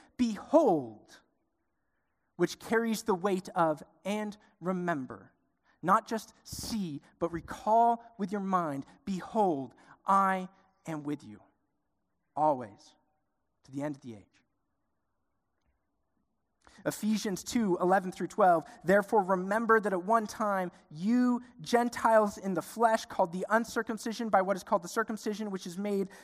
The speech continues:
in flesh by hands, remember that you at that time were separated from Christ,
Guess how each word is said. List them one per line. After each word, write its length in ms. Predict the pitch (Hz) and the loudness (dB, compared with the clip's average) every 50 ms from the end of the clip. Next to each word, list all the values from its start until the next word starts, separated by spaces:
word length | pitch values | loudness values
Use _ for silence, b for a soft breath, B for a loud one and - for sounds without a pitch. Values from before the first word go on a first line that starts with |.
| B B | B B
in 200 | B 220 240 247 | B 2 2 2
flesh 380 | 220 - - 214 196 196 - - | 2 0 4 4 4 4 4 -2
by 260 | 170 151 196 220 226 220 | 0 4 6 6 6 4
hands, 320 | 208 220 185 175 175 - | 2 -2 -4 -4 -2 -2
remember 440 | 180 180 185 214 226 226 226 220 220 B B B B | -2 0 2 0 2 2 2 0 0 B B B B
that 120 | 180 175 | 0 0
you 380 | 160 156 170 180 226 240 247 226 | 0 -2 -4 0 0 2 2 2
at 120 | 214 - - | 0 2 2
that 200 | 208 202 202 - | 2 2 2 -2
time 300 | - 208 180 165 151 151 | -4 -2 -2 -2 -2 -2
were 100 | 156 156 | -6 -6
separated 500 | - - 208 196 - 202 202 185 175 - | 0 2 2 2 2 0 -2 -2 -2 -6
from 120 | - 165 | -8 -8
Christ, 340 | - - 170 156 151 - | 0 0 2 2 0 -4